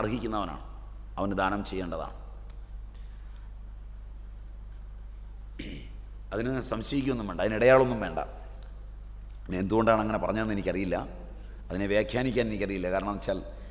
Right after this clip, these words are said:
ഒരു ഇടയാളായ ഒരു ആത്മീയ വക്താവിലൂടെ മാത്രമേ ദാനം കൊടുക്കാവൂ എന്ന് പറഞ്ഞത് എനിക്കറിയില്ല. കാരണം പൗരാണിക കാലം മുതൽ അങ്ങനെ ഭാരതീയ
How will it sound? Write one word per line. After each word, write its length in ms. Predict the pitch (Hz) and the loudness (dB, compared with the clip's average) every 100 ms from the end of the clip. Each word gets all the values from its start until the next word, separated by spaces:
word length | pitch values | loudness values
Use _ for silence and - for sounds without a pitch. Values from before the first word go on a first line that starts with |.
| - - 95 | -10 -6 0
ഒരു 140 | 101 101 95 92 95 | 2 4 2 0 2
ഇടയാളായ 520 | 98 110 117 113 110 107 107 | 6 8 10 10 10 8 6
ഒരു 80 | 104 101 | 6 6
ആത്മീയ 420 | 107 113 117 117 107 | 2 -2 2 4 4
വക്താവിലൂടെ 680 | 92 107 107 110 110 110 107 | 2 8 8 8 4 6 6
മാത്രമേ 420 | 95 95 98 104 117 - - - - - - - | 4 4 2 4 2 -2 -8 -10 -10 -10 -12 2
ദാനം 220 | 101 113 117 | 4 4 2
കൊടുക്കാവൂ 540 | 110 110 - 117 123 139 - 113 | 2 2 8 10 10 6 2 0
എന്ന് 120 | 117 104 | 2 4
പറഞ്ഞത് 300 | 107 110 107 - 98 | 4 2 0 0 -2
എനിക്കറിയില്ല. 460 | 95 85 90 69 60 - - - - | 2 2 2 -2 -4 -8 -10 -12 0
കാരണം 240 | 92 101 101 | 2 4 4
പൗരാണിക 400 | 98 107 107 110 104 | 6 6 6 4 4
കാലം 180 | 104 104 | 4 4
മുതൽ 140 | 107 101 | 4 2
അങ്ങനെ 200 | 104 104 - - - - - - | 2 -2 -4 -10 -10 -10 -10 2
ഭാരതീയ 440 | 107 127 135 139 | 8 8 8 6